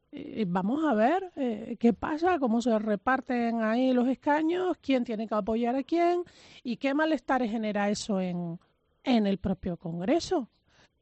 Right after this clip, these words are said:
Y esto va a ser muy importante, sin duda alguna. Ah, por otro lado, ya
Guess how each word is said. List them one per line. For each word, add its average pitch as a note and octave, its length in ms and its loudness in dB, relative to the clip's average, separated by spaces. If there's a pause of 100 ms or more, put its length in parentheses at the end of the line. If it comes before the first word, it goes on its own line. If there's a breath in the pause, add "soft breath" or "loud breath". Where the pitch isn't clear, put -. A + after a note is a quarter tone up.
(240)
Y G3 260 -4
esto C#4+ 480 2
va D4+ 100 0
a C#4+ 40 -4
ser B3+ 240 2
muy B3+ 260 6
importante, A3 800 0 (100)
sin G#3+ 380 -2
duda C4 240 4
alguna. G#3+ 500 -2 (600)
Ah, G3+ 380 -6
por G#3+ 140 -2
otro G#3 220 -4
lado, B3 560 -2
ya A#3+ 640 0